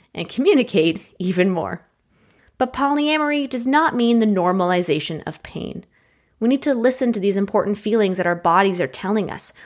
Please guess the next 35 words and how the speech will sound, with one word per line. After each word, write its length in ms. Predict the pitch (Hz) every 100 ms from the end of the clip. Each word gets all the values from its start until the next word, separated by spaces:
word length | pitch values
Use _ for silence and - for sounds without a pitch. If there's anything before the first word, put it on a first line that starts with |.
| -
Listen 200 | 262 294
to 60 | 269
the 80 | 226
feelings 440 | 254 254 240 233
of 140 | 185
hurt 420 | 180 - 294 277 -
and 160 | 185
what 140 | 226 233
they 100 | 208
are 80 | 208
trying 460 | - 226 311 226
to 100 | 202
tell 340 | - - 330 -
us. 300 | - - - _ _ _ _ _ _ _ _ -
Cassandra 520 | 240 247 262 285 277
and 120 | 262
I 140 | 247 240
have 200 | 233 226
a 80 | 214
really 220 | 233 247
wonderful 460 | 208 202 214 214
discussion 460 | 202 - 180 180 180
on 240 | 185 185
jealousy 420 | 185 165 170 - 175
in 220 | 190 196
our 120 | 190
interview 400 | 175 170 151 127
that 180 | 190 -
I, 120 | -
I 140 | 226 220
don't 280 | 220 277 269
want 140 | 233
to 60 | 214
spoil, 500 | - 151 98 90 - - - -
but 220 | 170